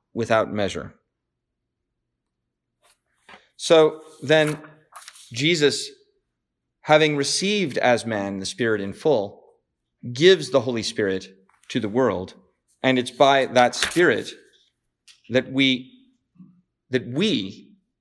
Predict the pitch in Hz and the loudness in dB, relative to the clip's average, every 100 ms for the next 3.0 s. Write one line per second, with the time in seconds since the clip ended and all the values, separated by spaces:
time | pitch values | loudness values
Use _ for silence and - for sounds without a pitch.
0 | _ _ _ _ - 123 123 131 120 107 | _ _ _ _ -2 2 2 2 0 -2
1 | 110 - _ _ _ _ - 117 131 143 | -8 -20 _ _ _ _ -8 0 4 6
2 | 123 107 123 117 98 107 127 98 95 | 4 -2 -2 -4 -4 -2 0 -2 -4